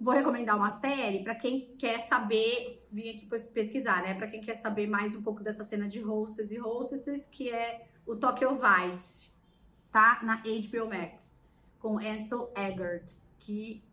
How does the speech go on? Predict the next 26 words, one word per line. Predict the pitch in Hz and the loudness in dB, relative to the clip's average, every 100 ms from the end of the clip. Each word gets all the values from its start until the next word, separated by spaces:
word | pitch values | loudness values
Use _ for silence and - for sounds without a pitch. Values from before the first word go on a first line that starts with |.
| - | -12
é | 190 185 | -8 -8
um | |
cara | 185 170 175 | 0 2 2
que | - | -2
também | 175 165 | -2 -2
tem | 170 170 | -2 -8
o | 175 | -6
seu | 175 175 - - | -8 -8 -10 -4
passado, | 185 185 - 180 165 - | -4 -2 -2 -2 -2 -4
seus | 190 - | -6 -2
problemas | 208 196 185 180 196 202 | 2 2 2 2 0 0
aí | 175 175 | -2 -2
com | 190 | 0
abuso, | 185 175 156 156 156 | 0 -2 -6 -4 -4
né? | 180 208 214 - | -2 -4 -8 -10
Com | 175 147 131 - - _ _ _ _ - - | -6 -6 -8 -10 -20 _ _ _ _ -20 -2
envolvimento | 202 208 190 190 185 | 2 4 4 2 0
com | 190 | -2
menores | 190 185 185 196 | 0 0 0 -2
de | |
idade, | 185 170 170 208 190 175 185 | -2 2 6 6 6 2 -2
não | |
sei | 190 202 | -2 -2
como | 202 202 | -2 -2
ficou | - 214 | 0 0
isso. | 214 226 254 | 0 -2 -6